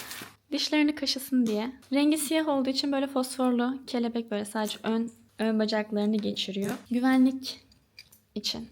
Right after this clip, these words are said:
arabalarda kilide bu takıyoruz. Bunda tasmayı takıyoruz. Öne fazla gelemiyor. Ki sürüş yapan kişi için tehlike arz etmesin. Etrafa çok fazla su,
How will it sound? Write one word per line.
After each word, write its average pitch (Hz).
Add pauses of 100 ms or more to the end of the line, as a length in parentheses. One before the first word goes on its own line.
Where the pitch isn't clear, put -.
arabalarda 202 (380)
kilide 233
bu -
takıyoruz. 208
Bunda 226
tasmayı 220
takıyoruz. 214
Öne 233 (200)
fazla 202
gelemiyor. 208 (220)
Ki 269 (240)
sürüş -
yapan 196
kişi -
için 269
tehlike 214
arz 208
etmesin. - (100)
Etrafa 269
çok 269
fazla 240
su, 262